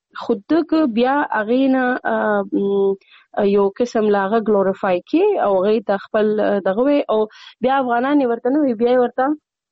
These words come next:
آه، د پاکستان پرایم منسټر وی، نو هغه، هغه خو داسې ده چې د پاکستان خو خپله یو نظریه داسې ده چې هغه خپل ځان دپاره جمهوریت غواړي، دلته امارت غواړي.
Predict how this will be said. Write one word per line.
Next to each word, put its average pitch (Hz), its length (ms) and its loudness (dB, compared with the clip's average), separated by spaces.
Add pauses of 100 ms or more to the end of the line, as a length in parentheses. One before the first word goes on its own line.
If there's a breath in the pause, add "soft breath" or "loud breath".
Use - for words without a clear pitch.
آه، 220 420 0 (400)
د - 80 -2
پاکستان 240 480 -2
پرایم 208 240 0
منسټر 208 400 0
وی، 233 160 2
نو 220 140 0 (140)
هغه، 262 260 -2 (560 loud breath)
هغه 226 160 2
خو 262 160 -4
داسې 254 340 -2
ده 269 80 2
چې 262 160 -10
د 220 140 -4
پاکستان - 440 -4
خو - 140 -6
خپله 247 280 0
یو 226 120 2
نظریه 202 420 0
داسې 220 400 0
ده 226 80 0
چې 233 220 -6
هغه 208 140 -2
خپل 233 260 -2
ځان 220 320 0
دپاره 190 260 0
جمهوریت 185 480 0
غواړي، 190 320 0
دلته 190 220 -2
امارت 175 400 0 (100)
غواړي. 175 280 0